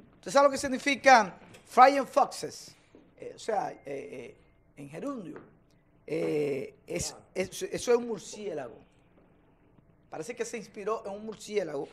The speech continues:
el nombre de este yate, que sin lugar a dudas, bueno, en el dos mil veinte fue valora-, eh, fue ganador de uno de los yates de lujos mejores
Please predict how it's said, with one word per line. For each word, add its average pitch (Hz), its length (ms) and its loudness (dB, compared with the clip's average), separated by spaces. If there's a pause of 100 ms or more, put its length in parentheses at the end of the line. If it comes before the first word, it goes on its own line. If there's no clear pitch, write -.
(500)
el 160 140 -6
nombre 190 600 -2
de 180 140 0
este 196 580 -2
yate, 175 460 4 (380)
que 175 100 -8
sin 175 160 -8
lugar 185 300 6
a 254 80 6
dudas, 185 480 -4 (200)
bueno, 247 220 4
en 220 100 -2
el 214 60 2
dos 214 100 4
mil 254 160 -6
veinte 269 560 0
fue 233 540 2
valora-, 190 380 0
eh, 180 160 -2
fue 208 480 -2
ganador 190 600 0 (300)
de 190 120 -4
uno 208 180 -2
de 226 40 2
los 214 160 2
yates 214 640 2
de 190 80 -2
lujos 185 560 -10 (300)
mejores 175 640 -4